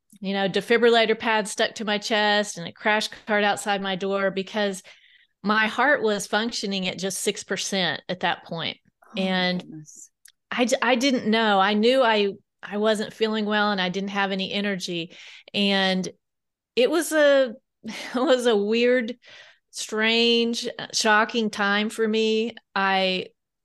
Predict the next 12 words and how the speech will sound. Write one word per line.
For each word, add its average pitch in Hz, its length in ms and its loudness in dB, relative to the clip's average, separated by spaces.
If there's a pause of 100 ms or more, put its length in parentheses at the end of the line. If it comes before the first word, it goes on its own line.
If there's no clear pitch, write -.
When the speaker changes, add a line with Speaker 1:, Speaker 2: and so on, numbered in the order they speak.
(160)
Speaker 1:
started 220 500 2
learning 202 500 -2
about 196 260 -2
this 196 200 -6
new 202 160 -6
diagnosis 196 680 -2
I 196 100 0
had, 196 320 -2
which 196 300 -4
was 185 260 -2
heart 196 300 -2
failure. 165 540 -4